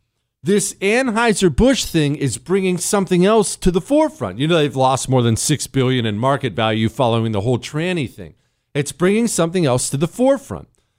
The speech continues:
There's a video out there. I don't know that I love the audio. Chris, you can find it if you want. I don't know that I love it. If you don't love it, don't bring it up. But what happens is a guy who is a, a distributor for Anheuser-Busch, he's not part of Anheuser-Busch, but he distributes their products.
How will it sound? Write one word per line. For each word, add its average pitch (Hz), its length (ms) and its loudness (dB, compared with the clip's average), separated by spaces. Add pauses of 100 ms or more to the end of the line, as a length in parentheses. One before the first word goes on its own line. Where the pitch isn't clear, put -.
(220)
There's 202 200 2
a 220 60 -2
video 240 360 2
out 175 280 2
there. 180 260 2
I 247 80 2
don't 254 180 -4
know 165 160 2
that 156 120 0
I 143 100 2
love 123 280 0
the 127 140 -2
audio. 117 560 2
Chris, - 340 -2
you 294 60 -4
can 254 140 -2
find 110 320 -6
it 113 120 -6
if 107 120 -8
you 110 120 -4
want. 123 160 -2
I 151 80 -2
don't 175 180 -2
know 120 160 2
that 110 140 0
I 113 100 2
love 117 200 2
it. 127 80 0
If 131 100 -6
you 196 60 -4
don't 143 180 -2
love 110 160 -2
it, 110 80 -10
don't 113 180 -6
bring 113 160 -6
it 110 80 -4
up. 110 160 -4
But 113 140 -6 (260)
what 156 180 0
happens 147 400 0
is 135 180 2
a 127 100 0
guy 139 320 0
who 135 260 -2
is 120 220 -4
a, 98 200 -6
a 117 120 -6
distributor 113 800 0 (600)
for 151 180 0
Anheuser-Busch, 135 880 -2
he's 165 120 -4
not 208 140 -2
part 143 180 0
of 101 60 -2
Anheuser-Busch, 101 680 0
but 123 100 0
he 135 100 2
distributes 127 540 -4
their 107 160 -6
products. 196 540 -4